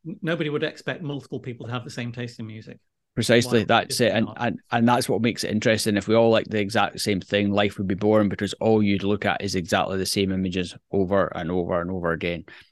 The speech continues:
Speaker 2: This way you can, you can enjoy the benefits, and you just, you just accept that not every, not every image, particularly in a compilation, a collection, is gonna be your cup of tea, but you come across the ones that you think, "Yeah, that's, that's absolutely spot on," and that, that connects with me.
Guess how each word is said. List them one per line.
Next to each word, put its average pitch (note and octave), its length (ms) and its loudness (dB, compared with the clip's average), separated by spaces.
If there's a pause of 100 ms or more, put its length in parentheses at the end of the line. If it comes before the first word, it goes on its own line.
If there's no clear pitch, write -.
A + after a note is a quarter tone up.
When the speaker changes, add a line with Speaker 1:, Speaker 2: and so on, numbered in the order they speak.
(320)
Speaker 2:
This G2+ 240 -2
way F#2+ 80 0
you F2+ 240 0
can, F#2+ 180 -4
you F#2+ 160 -2
can G2 140 -6
enjoy F#2 320 0
the F#2 80 -2
benefits, F#2 540 -4
and F2+ 140 -2
you F#2 140 -4
just, G#2+ 240 -2 (160)
you B2 100 -2
just A2+ 140 -2
accept B2+ 380 0
that A#2+ 120 2
not A#2+ 200 4
every, A#2 280 2
not A#2+ 220 2
every G#2+ 300 2
image, G#2 460 -2 (220)
particularly G#2+ 360 0
in G2+ 40 -2
a - 20 -20
compilation, G#2 840 0
a F#2 140 0
collection, G#2 680 -2 (280)
is G2 140 -4
gonna G2+ 160 -2
be G2+ 80 0
your G2+ 100 0
cup - 220 -6
of G2+ 80 -12
tea, G#2+ 260 2
but G2 160 0
you F#2+ 160 -4
come G#2+ 160 0
across G#2 280 -2
the G2+ 100 -2
ones G2 280 2
that F2+ 80 -2
you C2+ 80 -4
think, E2 300 -6
"Yeah, F2+ 220 0
that's, - 500 -2 (380)
that's - 200 -2
absolutely F2+ 340 -2
spot F2+ 380 -2
on," F#2+ 180 0
and F2+ 160 0
that, F#2 220 -2
that G2 240 0
connects - 360 -4
with C3+ 140 -4
me. G#2 120 -4